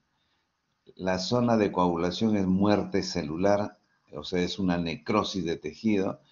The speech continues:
y la figura patognomónica acá para poder diagnosticar esto es trombosis de vasos.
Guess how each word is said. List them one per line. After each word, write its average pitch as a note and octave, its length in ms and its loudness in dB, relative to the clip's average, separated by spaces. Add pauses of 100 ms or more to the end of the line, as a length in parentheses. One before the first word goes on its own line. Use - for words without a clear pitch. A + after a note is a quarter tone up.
(240)
y F#2+ 140 -2
la D#2 320 0
figura G2 440 2
patognomónica F2 920 -2
acá F2+ 260 -2
para D#2+ 240 -2
poder E2 240 -4
diagnosticar E2+ 580 -4
esto F2+ 260 -2
es - 280 -10 (160)
trombosis E2+ 640 -2
de D2 100 -4
vasos. - 640 -12